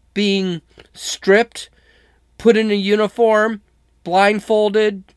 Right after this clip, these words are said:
shaved head, loaded into cattle cars?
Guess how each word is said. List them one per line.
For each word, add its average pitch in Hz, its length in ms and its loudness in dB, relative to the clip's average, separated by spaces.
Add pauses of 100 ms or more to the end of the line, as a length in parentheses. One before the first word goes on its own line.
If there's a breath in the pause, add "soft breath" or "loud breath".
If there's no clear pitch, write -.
(120)
shaved 208 600 0
head, 214 500 4 (1160)
loaded 208 600 2
into 214 420 -4
cattle 208 380 0
cars? 247 480 -2